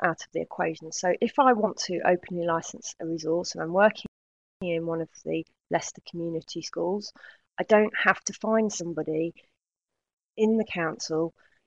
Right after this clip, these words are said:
to ask whether that's okay or not. I have blanket permission, and we've provided guidance for, um, school leaders, for school governors, and also obviously for staff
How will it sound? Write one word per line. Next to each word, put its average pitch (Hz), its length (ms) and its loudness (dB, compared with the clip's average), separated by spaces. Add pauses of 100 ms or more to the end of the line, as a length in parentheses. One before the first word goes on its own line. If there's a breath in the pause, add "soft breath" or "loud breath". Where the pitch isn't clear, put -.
(180)
to 170 440 0 (220)
ask - 380 0 (100)
whether 170 320 2
that's - 400 2
okay 170 460 0
or 165 40 -2
not. 165 360 -6 (420)
I 165 60 -8
have - 220 -2
blanket 165 340 -2
permission, 165 420 -10
and 170 220 -6
we've 175 200 2
provided 170 520 -2
guidance 175 520 0
for, 160 280 -2 (400 soft breath)
um, 160 320 -12
school 175 320 -2
leaders, 185 680 2
for - 80 -16
school - 300 -8
governors, 165 420 -4
and 175 140 -6
also 156 420 -4
obviously 151 340 -12
for - 180 -14
staff - 500 -4